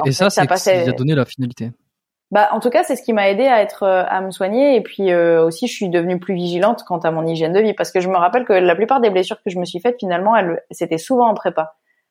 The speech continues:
Speaker 1: Parce que à cette époque-là, mon corps, il était pas du tout habitué à vivre un tel entraînement deux fois par jour. Euh,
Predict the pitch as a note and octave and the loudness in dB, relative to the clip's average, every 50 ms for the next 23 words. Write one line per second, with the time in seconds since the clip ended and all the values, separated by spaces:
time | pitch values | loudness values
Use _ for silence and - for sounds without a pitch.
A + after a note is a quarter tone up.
0 | _ _ _ _ F#3+ F#3 - - G3+ F#3+ F3+ F3+ F3 F3+ F3+ - F3+ F3 D#3+ E3 | _ _ _ _ -6 -4 -2 0 2 4 4 4 4 2 0 -4 -6 -2 -2 -2
1 | E3+ - C4+ C4+ A3+ G3 F3 F#3 F3+ F3 E3+ E3 D#3+ - E3 E3 A3+ A#3 G#3 A#3 | 0 2 2 2 2 0 0 0 2 2 2 0 0 -2 -4 -4 -4 -4 -4 -4
2 | A3 - C4 B3 A3 A3+ A3 - C4 B3+ A#3 F#3 F3 E3+ F3 F3+ E3+ D#3+ E3 E3+ | -2 0 0 0 0 0 -2 0 2 2 2 2 0 -2 -4 -6 -6 -6 -8 -4
3 | E3 G#3+ G#3 G#3+ G#3 G#3 - A3 A3 A#3 B3 B3 A#3+ A#3+ A3 F#3 F#3+ - G#3+ G3+ | 0 0 2 2 0 0 -2 -2 0 2 2 2 2 2 0 0 0 0 0 0
4 | G3+ G#3+ G#3+ G#3+ A3 A3 A#3+ B3 B3+ B3 A3+ G3+ F3+ F3 E3+ | 2 0 0 0 0 0 2 2 2 2 2 0 0 -2 -2